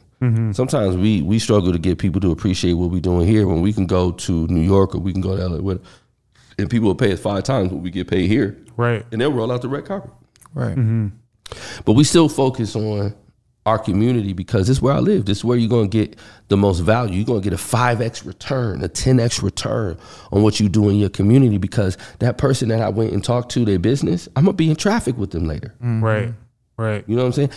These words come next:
Speaker 2: That kid that I coached, or that kid that I talked to in a situation, now they not in my garage.
Speaker 3: Right.
Speaker 2: You see what I'm saying?
Speaker 1: Mm-hmm.
Speaker 2: So, like, all of it actually pays dividends. It's the only thing that makes sense to me. Like,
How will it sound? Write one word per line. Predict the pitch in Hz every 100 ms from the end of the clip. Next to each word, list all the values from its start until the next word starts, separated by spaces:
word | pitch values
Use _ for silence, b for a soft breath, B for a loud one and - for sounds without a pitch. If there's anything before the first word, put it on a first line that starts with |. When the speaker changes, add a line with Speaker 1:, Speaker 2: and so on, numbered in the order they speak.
| B B
Speaker 2:
That | 127 127
kid | - 151 165
that | 143
I | 131
coached, | - 131 - -
or | 101
that | 110
kid | - 139 127
that | 127
I |
talked | 123 151 143
to | 143
in | 143
a |
situation, | 135 139 135 160 160 -
now | 139 208
they | 196
not | 185 190
in | 180
my | 185
garage. | 175 185 285 127 - - _ _ _ _ _ _ _ _ -
Speaker 3:
Right. | -
Speaker 2:
You | 117
see | -
what | 196
I'm |
saying? | 196 247
Speaker 1:
Mm-hmm. | - - 113 110
Speaker 2:
So, | 143
like, | 170 160 143
all | - 180 254
of | 196 156
it | -
actually | 127 180 - 139
pays | 101 131 117
dividends. | 120 185 139 101
It's | 160 -
the | 196
only | 208
thing | 202 180
that | 147
makes | 143 -
sense | - 233 -
to | -
me. | 98
Like, | 73 110 101